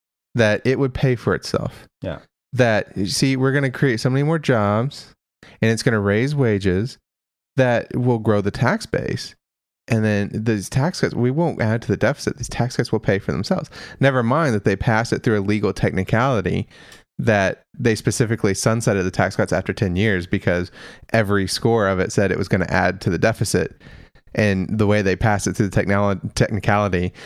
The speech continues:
Speaker 1: that you can't do that. And they passed it through budget reconciliation. Budget reconciliation has a specific stipulation. In order to the, for it to be passed with only fifty-one votes instead of sixty, it can't increase the deficit in, in the long term, which is over ten years.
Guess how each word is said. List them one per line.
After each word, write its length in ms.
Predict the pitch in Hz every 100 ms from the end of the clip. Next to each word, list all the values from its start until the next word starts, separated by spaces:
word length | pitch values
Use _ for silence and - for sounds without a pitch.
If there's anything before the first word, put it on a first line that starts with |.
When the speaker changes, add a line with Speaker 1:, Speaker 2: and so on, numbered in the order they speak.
| - - -
Speaker 1:
that 300 | 113 101 95
you 180 | 98 104
can't 340 | - 127 101
do 140 | 107 117
that. 320 | 92 87 - -
And 100 | 110
they 60 | 107
passed 260 | 139 131
it 40 | 123
through 100 | 117
budget 280 | 113 104 95
reconciliation. 680 | 90 95 90 92 85 - 92
Budget 280 | 104 110 104
reconciliation 840 | 101 104 95 - 95 92 95 92
has 160 | 92 90
a 40 |
specific 400 | - - 110 95
stipulation. 640 | - 98 95 95 95 92 92 - - - -
In 140 | - 123
order 280 | 143 135 120
to 220 | - 135
the, 200 | 117 117
for 160 | - 113
it 160 | 107
to 60 | -
be 100 | 107
passed 340 | - 120 110
with 100 | 110
only 140 | 101 90
fifty-one 480 | 120 104 104 107 98
votes 180 | 92
instead 220 | - - -
of 60 |
sixty, 460 | - 180 - 95 98 - - - -
it 140 | 117
can't 280 | - 127 113
increase 400 | 110 107 110 101
the 80 | 90
deficit 600 | 92 113 110 - 92 87
in, 180 | - 104
in 140 | 101
the 80 | 95
long 320 | 90 95 90
term, 280 | - 117 87
which 160 | 95 -
is 100 | 95
over 120 | 87
ten 240 | 82 92 92
years. 300 | 95 -